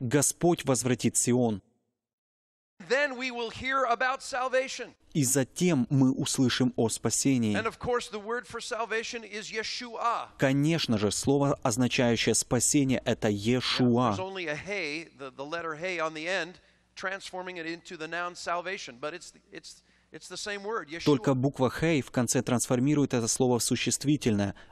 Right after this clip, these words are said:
Speaker 1: означающее «спасение». Но это одно и то же слово, Иешуа.
Speaker 2: This is what will happen when we come back to Zion.
Speaker 1: Вот что произойдёт, когда мы возвратимся
Speaker 2: What
Speaker 1: на
Speaker 2: happens
Speaker 1: Сион.
Speaker 2: in the next chapter?
Speaker 1: Что происходит в следующей главе?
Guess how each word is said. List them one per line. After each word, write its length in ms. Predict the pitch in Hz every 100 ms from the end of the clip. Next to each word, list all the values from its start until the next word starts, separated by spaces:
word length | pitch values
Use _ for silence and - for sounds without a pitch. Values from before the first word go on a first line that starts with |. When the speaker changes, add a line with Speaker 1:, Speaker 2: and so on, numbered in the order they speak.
| -
Speaker 1:
означающее 760 | 110 123 110 139 123 117 127
«спасение». 720 | - 135 131 - 143 113 101 95 - -
Но 160 | 127
это 180 | 131 143
одно 240 | 127 139
и 40 | 151
то 120 | 156
же 120 | 147
слово, 400 | 151 156 127 101
Иешуа. 560 | 110 107 - - 139 104
Speaker 2:
This 140 | - 165
is 100 | 147
what 180 | 165
will 120 | 156 156
happen 380 | 175 185 147
when 120 | 139 147
we 80 |
come 220 | 147 160 151
back 240 | 156 160
to 80 | 165
Zion. 340 | 139 160 156 110
Speaker 1:
Вот 320 | 117 147 190
что 200 | - 190
произойдёт, 540 | 175 185 175 165 156
когда 300 | - 120 123
мы 280 | 120 139 165
возвратимся 640 | 117 110 117 - 113 101 113
Speaker 2:
What 40 |
Speaker 1:
на 60 | 113
Speaker 2:
happens 120 | -
Speaker 1:
Сион. 300 | 127 - 104
Speaker 2:
in 60 |
the 80 | 247
next 240 | 254 247 -
chapter? 540 | 285 277 - 254 180 - _ _ -
Speaker 1:
Что 340 | - - 202
происходит 640 | 185 185 175 - 190 139 113
в 20 |
следующей 440 | 135 123 120 131
главе? 420 | 120 131 147 107